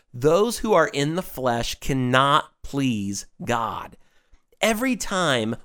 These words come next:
we post anything on social media, we need to do the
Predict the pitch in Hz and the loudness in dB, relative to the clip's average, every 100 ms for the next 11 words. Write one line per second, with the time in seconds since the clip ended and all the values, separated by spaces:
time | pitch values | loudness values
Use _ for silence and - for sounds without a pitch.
0 | - 156 170 - 151 160 - - - 302 | -4 -2 2 2 2 -2 -6 -14 -4 0
1 | 320 247 - 98 - - _ _ - 175 | 2 2 -2 -8 -8 -14 _ _ -2 0
2 | 170 202 214 - 202 170 196 208 202 190 | 2 2 2 2 0 0 0 2 0 0
3 | 196 196 196 226 196 214 151 170 185 185 | -2 -2 -2 -2 -4 -6 -4 -2 -2 0
4 | 147 139 135 | 2 2 2